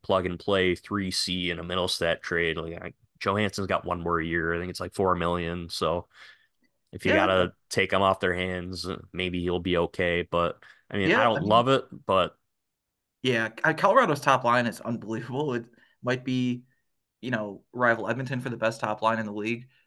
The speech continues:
Speaker 2: Uh, but, yeah, after that, th-, you know, things have gotten pretty sparse,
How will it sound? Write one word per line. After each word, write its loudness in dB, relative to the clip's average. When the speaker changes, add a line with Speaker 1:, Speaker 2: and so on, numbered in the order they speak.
Speaker 2:
Uh, -4
but, 0
yeah, 0
after 0
that, 0
th-, -16
you 0
know, 0
things -4
have -4
gotten 2
pretty -4
sparse, -2